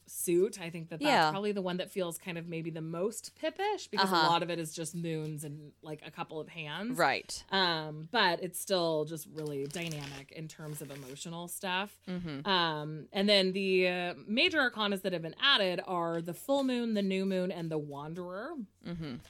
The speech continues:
Speaker 1: And then the eighty-fourth card is a signature card that just has, like, a bunch of planets on it. Um, and the moon on it, but doesn't have a specific meaning. And that one looks like this, Esther.
Speaker 2: Oh, yes, yes, yes.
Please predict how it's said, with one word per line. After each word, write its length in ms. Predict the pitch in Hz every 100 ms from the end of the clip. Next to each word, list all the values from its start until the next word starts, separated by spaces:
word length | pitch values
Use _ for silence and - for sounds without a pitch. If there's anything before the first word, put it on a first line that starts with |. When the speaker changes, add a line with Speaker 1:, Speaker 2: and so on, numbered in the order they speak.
| -
Speaker 1:
And 180 | 202 202
then 140 | 196
the 120 | 190 208
eighty-fourth 540 | 196 185 185 311 311 -
card 400 | 240 208 208 220
is 460 | 190 180 175 175 -
a 220 | 185 175
signature 600 | 180 - 208 247 254 277
card 380 | 254 269 277 240
that 100 | 185
just 180 | 190 185
has, 240 | 180 170 - _
like, 260 | 170 147 -
a 80 | 170
bunch 220 | 165 160
of 100 | 156
planets 480 | - 156 165 185 202
on 180 | 214 220
it. 220 | 247 254 - - _ -
Um, 460 | 180 156 143 131 -
and 100 | 170
the 60 |
moon 220 | 165 170 190
on 140 | 226
it, 180 | 247 233
but 160 | 175 175
doesn't 260 | 165 175
have 540 | 190 165 156 151 147 147
a 340 | 185 151 143 135
specific 560 | - - 156 160 147
meaning. 600 | 151 143 135 123 104 127 127
And 140 | 160
that 100 | 147
one 100 | 160
looks 200 | 143 131
like 100 | 120 _
this, 240 | - - -
Esther. 280 | - - -
Speaker 2:
Oh, 60 |
yes, 240 | 175 147 143
yes, 120 | 143
yes. 440 | 110 - - -